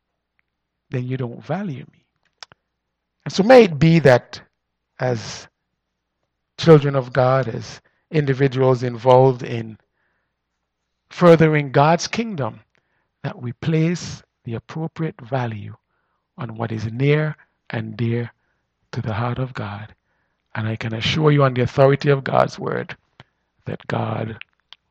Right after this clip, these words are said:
will bless us. Amen. And I tell you, I can tell you personally that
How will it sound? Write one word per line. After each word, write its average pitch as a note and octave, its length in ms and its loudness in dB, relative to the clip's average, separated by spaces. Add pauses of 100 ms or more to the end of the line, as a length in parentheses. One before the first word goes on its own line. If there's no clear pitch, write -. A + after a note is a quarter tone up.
(120)
will G#2+ 380 -8 (800)
bless - 320 -10
us. - 380 -20
Amen. D#3+ 400 4 (1040)
And C#3 520 6 (1300)
I C3+ 100 2
tell F3 260 10
you, C3+ 320 2 (2500)
I C3 120 2
can B2+ 280 -2
tell D3 300 8
you C3 140 6
personally B2+ 760 6
that A2+ 320 0